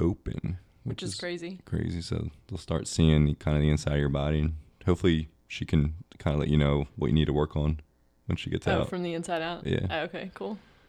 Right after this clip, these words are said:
Speaker 1: So that's pretty good.
Speaker 2: You'll have to ask her about that.
Speaker 1: Yeah, definitely. We should
Speaker 2: <laughs>
Speaker 1: It's a shame we're gonna have to wait till she can talk, but
Speaker 2: Yeah.
Speaker 1: it's gonna be hard for her to hold it in.
Speaker 2: Oh, I'm sure, yeah. There's probably a lot going on, going wrong in there.
Speaker 1: Yeah, no.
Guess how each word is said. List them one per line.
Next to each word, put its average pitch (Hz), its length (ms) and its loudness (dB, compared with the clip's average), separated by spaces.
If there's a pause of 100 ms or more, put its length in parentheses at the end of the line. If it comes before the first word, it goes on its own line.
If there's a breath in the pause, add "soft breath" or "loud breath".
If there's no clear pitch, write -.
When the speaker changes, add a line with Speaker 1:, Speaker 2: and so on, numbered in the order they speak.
(120 soft breath)
Speaker 1:
So - 140 -4
that's 82 100 -2
pretty 80 200 0
good. 80 340 2
Speaker 2:
You'll 185 140 -2
have 160 120 -6
to - 100 -4
ask - 160 -6
her - 60 -10
about 165 220 -10
that. 208 180 -14
Speaker 1:
Yeah, 92 240 -4 (220)
definitely. 98 500 -6
We 87 140 -2
should - 140 -6 (560 loud breath)
Speaker 2:
<laughs> - 220 -8
Speaker 1:
It's - 160 -10
a 90 60 -2
shame 85 200 4
we're 78 80 4
gonna 78 80 2
have 76 80 -2
to 78 60 -4
wait 76 180 0
till 82 100 -6
she - 120 -8
can 76 100 -4
talk, 73 360 -4
but - 140 -8 (140)
Speaker 2:
Yeah. 185 240 -4
Speaker 1:
it's 185 80 -2
gonna 80 140 2
be 76 60 2
hard 73 180 0
for - 100 -4
her 73 40 -2
to 73 60 -2
hold 73 160 -4
it 73 80 -4
in. 78 180 -2 (280 soft breath)
Speaker 2:
Oh, 185 200 -12
I'm 165 100 -12
sure, 202 300 -10
yeah. 185 180 -12
There's 180 160 -16
probably 180 240 -2
a 165 60 -4
lot 160 220 -6 (120)
going 170 220 -4
on, 170 140 -8 (240)
going 175 220 -2
wrong 170 220 -4
in 170 100 -4
there. 180 240 -6 (200)
Speaker 1:
Yeah, 85 180 -2 (100)
no. 92 360 2